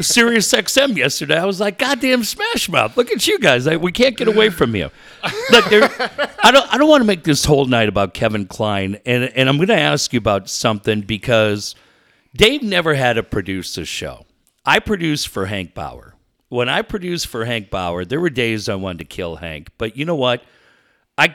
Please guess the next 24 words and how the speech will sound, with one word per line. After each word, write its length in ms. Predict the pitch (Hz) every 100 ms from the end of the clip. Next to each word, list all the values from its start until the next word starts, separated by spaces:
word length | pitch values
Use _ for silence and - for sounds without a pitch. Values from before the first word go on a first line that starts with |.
| -
I 80 | 160
couldn't 260 | - 269 -
be 100 | 180
more 240 | 165 156
thankful 720 | 139 - 143 139 - 120 104 - -
to 300 | - 160 147
Hank, 440 | 107 92 82 85 _ _ _ _ _ _ -
because 380 | 139 160 170 139
what 140 | 156
Hank 340 | 139 214 277 -
did 360 | 170 160 151 _ _
to 100 | -
me 240 | 131 123 110
every 160 | 113
day 240 | 101 98 98
as 180 | 92
a 60 | 92
producer 540 | - 104 90 90 -
was 160 | 85 85
challenge 400 | - 110 110 98
me 100 | 110
to 80 | 85
be 140 | 76
great. 340 | 73 67 65